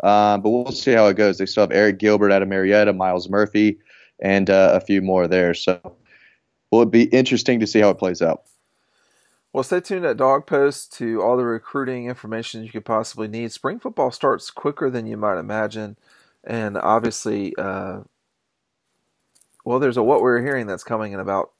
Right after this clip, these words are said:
Speaker 2: two hours to the site, but by the time y'all listen to this, it will already be out. So
Speaker 1: Yeah. We got camp season too.
Speaker 2: Yeah.
Speaker 1: M V P camp, uh, next week. Uh, gonna see a lot of these Georgia,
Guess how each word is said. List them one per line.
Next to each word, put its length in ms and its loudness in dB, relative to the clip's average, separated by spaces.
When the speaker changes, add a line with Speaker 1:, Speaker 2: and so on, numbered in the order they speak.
Speaker 2:
two 200 -4
hours 380 2
to 60 -12
the 60 -10
site, 360 2
but 120 -6
by 100 2
the 100 -2
time 180 -6
y'all 160 -4
listen 260 -10
to 100 -10
this, 180 -8
it 60 -6
will 100 -6
already 240 -6
be 200 -10
out. 240 -6
So 220 -4
Speaker 1:
Yeah. 60 -4
We 60 2
got 200 6
camp 300 2
season 360 2
too. 480 2
Speaker 2:
Yeah. 420 -6
Speaker 1:
M 80 -2
V 120 2
P 220 2
camp, 520 0
uh, 240 8
next 360 -2
week. 320 -2
Uh, 160 4
gonna 160 2
see 160 -2
a 80 4
lot 320 4
of 240 2
these 220 0
Georgia, 720 2